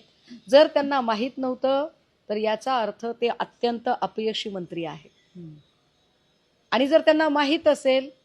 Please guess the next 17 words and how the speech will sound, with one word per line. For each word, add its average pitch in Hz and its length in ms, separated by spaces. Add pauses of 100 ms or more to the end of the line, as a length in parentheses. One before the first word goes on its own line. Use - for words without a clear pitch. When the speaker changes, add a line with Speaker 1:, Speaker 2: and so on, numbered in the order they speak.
(120)
Speaker 1:
तर 247 60
त्यांनी 247 300
चालू 208 300
कसं 175 320
दिलं? - 200 (720)
अशा 269 260
दोनही 294 600
कंडिशनमध्ये, 214 720
माहीत 226 280
होतं 254 240
का, 285 200
माहीत 254 320
नव्हतं 233 320
का, 190 180 (360)
अशा 311 220
दोनही 294 440
परिस्थितीमध्ये 233 880